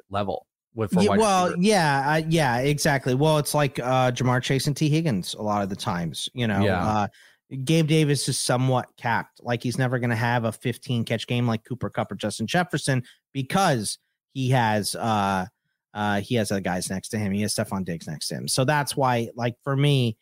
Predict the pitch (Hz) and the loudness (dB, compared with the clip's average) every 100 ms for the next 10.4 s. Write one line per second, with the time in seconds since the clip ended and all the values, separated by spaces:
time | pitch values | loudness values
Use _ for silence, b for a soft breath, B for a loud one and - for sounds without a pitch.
0 | _ _ - 151 131 156 147 147 139 127 | _ _ -6 -4 0 0 2 2 2 2
1 | 127 120 - 120 117 110 104 117 95 - | 2 0 0 0 0 0 -2 -4 -6 -8
2 | - 131 107 98 - - - - 277 302 | -4 -2 0 -2 -6 -10 -8 -2 2 2
3 | 156 165 147 143 131 120 110 110 101 117 | 2 0 2 2 2 2 0 -2 -4 -4
4 | 98 92 95 120 - _ _ _ - 104 | -2 -2 -2 -4 -8 _ _ _ -8 -6
5 | 92 98 101 - 117 151 _ _ _ 110 | -6 -4 -4 -2 -4 -6 _ _ _ -4
6 | 117 120 175 208 170 131 - 156 202 220 | 0 4 4 4 2 -2 -2 2 2 4
7 | 214 214 202 165 165 156 160 131 135 139 | 2 4 2 4 2 2 0 2 4 4
8 | 127 - 135 131 120 107 120 120 117 135 | 0 0 2 4 4 2 2 2 4 4
9 | 139 127 123 123 120 120 117 101 107 113 | 4 4 2 0 0 2 2 0 2 0
10 | 113 104 95 92 | 2 2 2 0